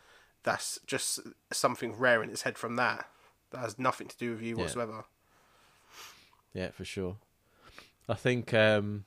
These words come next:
Speaker 2: I think paying for a hotel room is ridiculously crazy, even though it's something I would completely do just
Speaker 1: Mm.
Speaker 2: to avoid that conversation. I would do exactly the same thing. Um, but you're in London.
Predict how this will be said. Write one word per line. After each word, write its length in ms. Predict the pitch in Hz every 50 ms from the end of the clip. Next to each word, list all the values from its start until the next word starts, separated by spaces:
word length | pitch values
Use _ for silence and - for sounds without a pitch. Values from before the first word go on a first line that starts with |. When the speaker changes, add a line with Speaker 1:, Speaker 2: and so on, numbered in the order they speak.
| _ _ _ _
Speaker 2:
I 60 | 117
think 320 | - - 147 127 - - -
paying 340 | - 135 135 131 131 123
for 120 | 110 - 107
a 40 | 110
hotel 400 | 110 104 104 - - 113 113 113
room 500 | 107 107 104 98 101 101 101 101 101 - _ _
is 220 | 113 104 95 - - _ - - _ _ _ _ _ _ _ _ - _ _ _
ridiculously 720 | - 113 113 107 - 139 143 - - 117 107 - 117 107
crazy, 420 | - - 113 104 104 98 92 101
even 220 | 104 113 113 113 110
though 120 | 107 104
it's 100 | 85 -
something 200 | - 110 107 98
I 80 | 76 101
would 160 | 101 101 98
completely 400 | - 101 87 107 101 71 78 90
do 280 | 87 92 85 80 85 87 - _ _ _ _ _ _
just 200 | - 104 127 -
Speaker 1:
Mm. 40 | -
Speaker 2:
to 120 | 101 98
avoid 540 | 95 90 - 104 104 104 98 95 90 82 - -
that 180 | 98 90 73 -
conversation. 760 | - 101 92 87 85 - - 90 90 85 - 92 87 85 85 - - _ _ _ _ _ _ _ _ _ _ _ -
I 40 | 101
would 160 | 95 98 92
do 120 | - 98
exactly 300 | 92 85 92 101 82 67
the 60 | -
same 240 | - - 98 92 90
thing. 340 | 85 - 101 95 95 98 104 - _ _ _ _ _ _ _ _ _ _ _
Um, 480 | - 98 95 95 92 92 90 95 95 92 - _ _ _ _ _ _ _ _ _ _ _
but 240 | - 117 98 - 95
you're 180 | 110 127 139 143
in 120 | 123 -
London. 440 | - 127 139 123 92 82 76 80 -